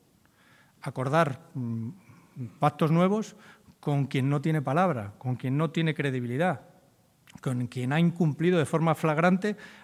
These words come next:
aquello ya firmado, con quien tiene todavía cerrados los consultorios médicos en el medio rural,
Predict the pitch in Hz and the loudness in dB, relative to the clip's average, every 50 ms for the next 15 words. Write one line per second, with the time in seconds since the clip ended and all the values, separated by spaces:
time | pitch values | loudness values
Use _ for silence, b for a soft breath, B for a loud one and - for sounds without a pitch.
0 | B - 135 131 156 156 165 160 151 160 165 160 - 127 113 131 165 208 214 127 | B -6 -4 0 0 0 2 2 2 2 2 0 0 -2 -4 -2 0 0 -2 -2
1 | 95 - - - _ _ _ _ _ _ _ _ _ _ _ _ - - - - | -6 -10 -16 -20 _ _ _ _ _ _ _ _ _ _ _ _ -20 -20 -20 -20
2 | - _ _ - 139 135 143 135 - 151 143 143 135 B B B B B B B | -20 _ _ -4 -2 -2 -2 -2 -2 -2 -2 -2 -4 B B B B B B B
3 | B - 165 170 180 185 165 - 165 151 151 160 175 165 170 165 147 170 180 190 | B -2 2 4 4 4 4 4 4 4 4 4 4 4 4 4 4 4 4 4
4 | 196 208 190 - - - - - _ _ _ _ _ _ _ _ _ _ - - | 2 0 -2 -4 -10 -20 -20 -20 _ _ _ _ _ _ _ _ _ _ -6 -2
5 | 151 151 143 - 160 139 131 131 120 160 165 165 139 165 170 180 180 175 156 160 | 0 0 0 2 0 0 0 0 0 2 2 4 4 4 4 2 2 2 2 2
6 | 151 139 143 165 170 165 147 123 120 127 165 175 139 - - | 2 2 2 0 0 0 0 0 0 0 0 0 0 -4 -8